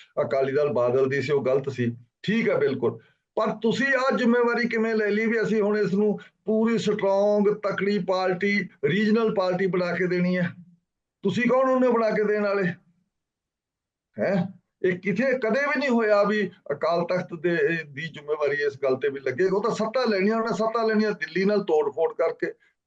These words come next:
ਜਾਂ ਮਤਲਬ ਕਿ ਸਾਰਾ ਸਾਂਝ ਪਿਆਲੀ ਕਰਕੇ। ਉੱਥੇ ਅਕਾਲ ਤਖਤ ਜਾਊਗਾ ਤਾਂ ਫਿਰ ਇਹ, ਅਹ, ਫਿਰ ਤਾਂ ਕੈਲੰਡਰ ਵਾਂਗੂ ਫਿਰ ਆਪਦੀ ਮਰਜ਼ੀ ਚੱਲੂਗੀ।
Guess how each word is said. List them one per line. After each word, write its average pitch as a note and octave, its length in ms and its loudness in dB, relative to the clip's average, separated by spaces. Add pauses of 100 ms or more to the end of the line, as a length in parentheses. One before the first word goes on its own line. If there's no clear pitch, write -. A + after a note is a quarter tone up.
ਜਾਂ E3 140 4
ਮਤਲਬ D3+ 360 0
ਕਿ D3+ 180 -8
ਸਾਰਾ C#3 400 0 (260)
ਸਾਂਝ F3+ 300 0
ਪਿਆਲੀ C#3+ 280 0
ਕਰਕੇ। D3+ 360 -4 (640)
ਉੱਥੇ F3 380 0
ਅਕਾਲ G3+ 240 0
ਤਖਤ G3 280 0
ਜਾਊਗਾ G3+ 360 2
ਤਾਂ G#3+ 140 0
ਫਿਰ G3 120 -2
ਇਹ, F3+ 200 -2
ਅਹ, - 760 -8 (140)
ਫਿਰ F#3+ 180 -2
ਤਾਂ G3 240 -2 (440)
ਕੈਲੰਡਰ F#3+ 400 0
ਵਾਂਗੂ A3 300 4
ਫਿਰ G#3+ 140 2
ਆਪਦੀ G3+ 240 0
ਮਰਜ਼ੀ F3 400 -2
ਚੱਲੂਗੀ। F3 540 0